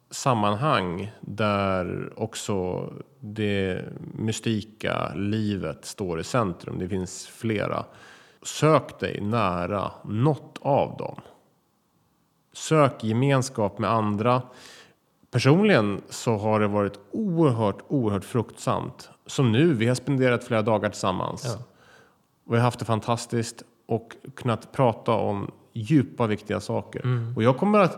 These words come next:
Speaker 1: lämna den här platsen, Bjärka Säby, uppfylld.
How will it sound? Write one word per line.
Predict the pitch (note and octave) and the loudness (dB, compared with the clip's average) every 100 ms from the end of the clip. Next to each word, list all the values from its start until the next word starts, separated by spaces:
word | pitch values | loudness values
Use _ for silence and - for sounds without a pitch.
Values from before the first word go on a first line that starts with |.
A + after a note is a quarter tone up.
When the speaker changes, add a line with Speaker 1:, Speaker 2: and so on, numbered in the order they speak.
| - - _ - | -12 -20 _ -2
Speaker 1:
lämna | B2 C#3+ A#2+ A#2+ D3+ C3+ G#2+ F2+ | 2 4 4 2 4 4 2 -2
den | G2+ G#2 | -4 -2
här | G#2 | 0
platsen, | G2 A#2 G#2 - - F2+ E2+ F#2+ | -2 -2 -4 -6 -6 -4 -4 -6
Bjärka | G2 G2 G2 | -6 -6 -6
Säby, | A#2 A2 F#2+ E2 E2 - - _ _ _ _ _ | -2 -2 -2 -4 -8 -12 -20 _ _ _ _ _
uppfylld. | F3 - - - A3+ E2 - | -4 -4 -8 -4 -4 -4 -12